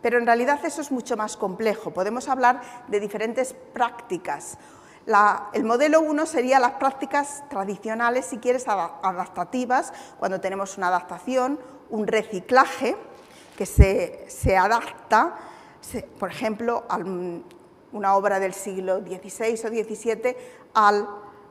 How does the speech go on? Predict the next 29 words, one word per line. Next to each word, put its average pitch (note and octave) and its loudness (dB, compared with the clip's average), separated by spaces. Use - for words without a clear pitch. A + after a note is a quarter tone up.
al F#3 -12
tiempo G3+ 4
contemporáneo, E3+ -2
a F3 -4
estos, F3 -8
a, G3 -6
en F3 -10
estos F#3+ -10
momentos. F3 -10
O A#3 -16
se B3+ -8
puede C4+ 2
extender, A#3 0
¿eh? C4 -10
Algo A3+ 2
que A3 2
termina D#4 2
y G#3 -6
entonces, G#3+ -2
¿qué C4+ 2
pasaría A#3 -2
después, - -2
¿eh? A#3 -10
de G3 -8
que F#3+ -6
esa F#3 0
obra G3+ 0
termine? F3 -8
Pero D#4 4